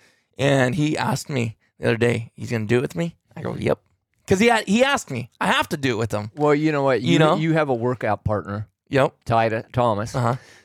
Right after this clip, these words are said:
Speaker 2: Okay, you guys are committed,
Speaker 1: Uh-huh.
Speaker 2: workout, and you hold each other accountable.
Speaker 1: Uh-huh.
Speaker 2: So I think that's good that you and Matt can actually hold each
Speaker 1: Yeah.
Speaker 2: other accountable.
Speaker 1: Uh-huh.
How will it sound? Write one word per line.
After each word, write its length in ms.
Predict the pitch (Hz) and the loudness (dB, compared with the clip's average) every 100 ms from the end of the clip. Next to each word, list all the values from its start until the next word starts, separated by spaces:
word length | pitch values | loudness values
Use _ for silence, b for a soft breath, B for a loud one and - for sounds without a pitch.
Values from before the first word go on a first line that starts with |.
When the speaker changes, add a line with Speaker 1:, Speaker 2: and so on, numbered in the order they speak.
| - | -12
Speaker 2:
Okay, 200 | 110 120 | -6 -2
you 140 | 113 117 | -2 0
guys 260 | 120 117 | -2 0
are 140 | 110 104 | -2 -4
committed, 540 | - 104 107 113 110 | -6 -4 -2 -4 -6
Speaker 1:
Uh-huh. 200 | 120 117 | -2 -2
Speaker 2:
workout, 320 | 117 110 110 - | -2 -2 -4 -4
and 140 | 120 | -4
you 100 | 117 | -2
hold 240 | 113 120 113 | 0 0 -4
each 180 | 110 | -4
other 220 | 113 107 98 | -4 -4 -6
accountable. 560 | 98 113 117 101 101 | -6 -6 -6 -6 -4
Speaker 1:
Uh-huh. 120 | 110 107 | -2 -4
Speaker 2:
So 240 | - 113 | -2 0
I 120 | 101 | 0
think 220 | 117 123 | -2 -6
that's 220 | 107 104 - | -6 -6 -6
good 260 | 113 110 | -6 -4
that 160 | 95 95 | -6 -6
you 160 | 107 | -6
and 160 | 104 95 | -6 -6
Matt 340 | 107 113 101 85 _ - | -6 -6 -6 -10 _ -10
can 140 | 107 | -6
actually 340 | 98 101 101 98 | -6 -6 -6 -4
hold 320 | 107 107 98 | -2 -2 -4
each 120 | 95 | -2
Speaker 1:
Yeah. 160 | 233 214 | 2 2
Speaker 2:
other 180 | 107 | 0
accountable. 640 | 104 107 98 98 101 107 - b | -4 -4 -6 -6 -6 -8 -10 b
Speaker 1:
Uh-huh. 200 | 135 131 | -6 -6